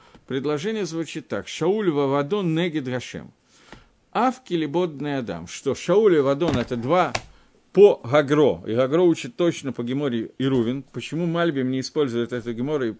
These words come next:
слово Авадон использует для обозначения слова Июли, я не знаю. Потому что Лихойра есть Гемора, которая говорит так же, как Гаон, который объясняет, что два имени генома, Шауля и Авадон, они напротив, они находятся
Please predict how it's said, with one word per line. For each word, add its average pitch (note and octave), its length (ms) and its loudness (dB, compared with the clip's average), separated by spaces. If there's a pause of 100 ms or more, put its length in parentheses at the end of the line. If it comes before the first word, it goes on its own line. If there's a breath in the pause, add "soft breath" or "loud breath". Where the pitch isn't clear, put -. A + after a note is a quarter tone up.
слово C3 380 -4
Авадон A#2 420 -2
использует G#2+ 600 -6 (300 loud breath)
для A#2 200 0
обозначения A#2 600 -4
слова C3 360 0
Июли, A2+ 360 0
я G2 280 -6
не A#2 100 -2
знаю. G2 480 -8 (300 loud breath)
Потому A2+ 240 -4
что - 180 -6
Лихойра D3 400 0
есть A#2+ 220 -2
Гемора, B2+ 340 -2
которая A2 320 -6
говорит B2 360 -4
так B2+ 200 -4
же, G#2 120 -14
как G#2 200 -10
Гаон, G#2 380 -2 (440 loud breath)
который C3+ 320 2
объясняет, C3 460 -4
что - 220 -10
два D#3 480 -2 (500)
имени C#3+ 380 0
генома, A#2+ 520 -2
Шауля C3 420 0
и - 20 2
Авадон, A2 480 -4 (400 soft breath)
они C#3+ 300 -2
напротив, C#3+ 680 -2
они B2+ 240 -2
находятся A#2+ 760 -6